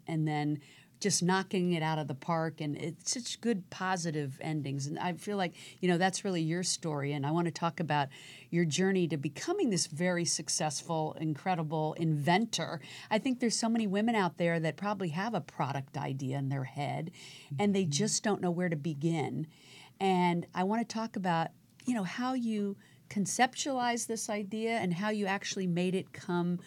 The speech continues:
Speaker 1: to, into being. Uh, it, it's an incredible journey. So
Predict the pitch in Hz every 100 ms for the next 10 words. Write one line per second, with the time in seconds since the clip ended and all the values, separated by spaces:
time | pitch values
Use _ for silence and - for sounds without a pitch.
0 | - - - - - 190 175 170 165 -
1 | - - - 180 185 202 147 190 294 -
2 | 117 - - - - - 175 165 156 151
3 | - 180 - 180 - 175 165 185 175 165
4 | 160 143 175 190 139 131 - - - -
5 | - - - - - - - - 214 202